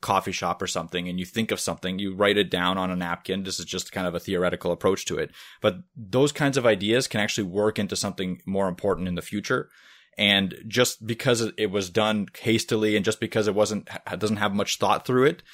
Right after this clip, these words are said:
doesn't mean it's a bad idea, especially in different contexts. So you could have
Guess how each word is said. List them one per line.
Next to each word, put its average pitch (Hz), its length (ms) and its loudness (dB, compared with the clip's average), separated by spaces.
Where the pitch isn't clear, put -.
doesn't 117 200 2
mean 117 120 6
it's 107 100 2
a 98 60 4
bad 98 260 4
idea, 117 320 4
especially 117 400 0
in 101 80 0
different 95 260 -2
contexts. 95 460 -4
So 98 80 -2
you 110 160 -2
could 127 120 0
have 123 280 4